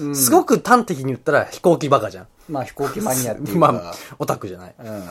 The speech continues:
Speaker 2: ごめんなさい。これで、で、炎上するかもしれないけど、まあ簡単に言えばね。
Speaker 1: うん。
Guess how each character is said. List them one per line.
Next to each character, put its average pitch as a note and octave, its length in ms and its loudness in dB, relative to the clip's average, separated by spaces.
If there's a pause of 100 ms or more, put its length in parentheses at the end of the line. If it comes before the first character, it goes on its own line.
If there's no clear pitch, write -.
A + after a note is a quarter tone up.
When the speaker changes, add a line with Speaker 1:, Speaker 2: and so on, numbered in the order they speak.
(160)
Speaker 2:
ご C3 100 -2
め C#3+ 60 4
ん - 20 4
な C3+ 60 2
さ A#2 80 0
い。 - 20 -8
こ B2 80 -2
れ C3 160 2
で、 C#3+ 300 -2
で、 E3 120 4
炎 F3 80 4
上 F#3 160 10
す A3+ 100 4
る A3 60 8
か F#3+ 60 12
も C3+ 60 6
し C3+ 80 2
れ D3 40 2
な G#3+ 140 8
い F#3+ 80 8
け G2+ 100 -4
ど、 A2+ 280 0 (1600)
ま G3 140 8
あ - 40 0
簡 G3+ 220 4
単 G3 120 8
に G3+ 60 8
言 F#3+ 80 10
え - 20 8
ば - 80 -4
ね。 A#2 160 -12 (120)
Speaker 1:
う D3 80 -8
ん。 F#2 260 -10